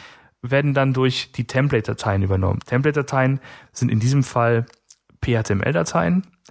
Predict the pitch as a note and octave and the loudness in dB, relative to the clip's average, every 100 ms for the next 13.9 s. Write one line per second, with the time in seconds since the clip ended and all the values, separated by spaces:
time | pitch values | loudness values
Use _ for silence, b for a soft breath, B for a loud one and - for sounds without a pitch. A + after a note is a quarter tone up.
0 | b b b b b _ _ _ _ _ | b b b b b _ _ _ _ _
1 | _ _ C3+ B2+ G#2 C#3 D3+ C#3+ C3 A#2+ | _ _ 0 2 2 2 2 0 -2 0
2 | C3 B2 A#2+ C3+ C3+ C3+ B2+ A#2 - C#3+ | 0 0 2 2 2 2 0 0 -2 0
3 | C#3 C3 B2+ - A2+ - C#3 D3 D3+ D3+ | 0 0 -2 0 -2 0 0 0 0 0
4 | C#3 B2+ C3+ - B2+ B2 A#2+ A2+ A#2+ C3 | 2 2 0 -2 -2 -2 -2 0 2 2
5 | C3 B2+ B B B A#2+ A2+ A2+ - b | -2 -6 B B B -2 0 -2 -6 b
6 | b b A#2+ A#2+ A2+ B2+ B2 - A2+ A2 | b b -6 0 2 2 -2 -2 -2 -2
7 | - A2+ A2 C3 B2+ A2+ A#2 A2 - A2 | -2 -2 2 2 2 0 0 -2 -2 -4
8 | G#2 - A2 A2 G#2+ G#2 - G#2 - - | -2 -2 -2 0 -2 -2 -2 -4 -4 -10
9 | - G2 G2 - G2+ - F2+ - b b | -6 -4 -4 -4 -6 -6 -8 -8 b b
10 | b - G#2 - F#2 F#2+ F#2+ _ _ _ | b -8 -6 -2 -2 -4 -8 _ _ _
11 | G#2 G#2 - G2+ G#2+ - G2 - - A2+ | -8 -6 -6 -6 -6 -6 -4 -4 -6 -10
12 | - _ _ _ _ _ _ _ _ _ | -16 _ _ _ _ _ _ _ _ _
13 | - B2 - - - F#3+ A3 A3 | -4 -2 0 0 0 2 0 0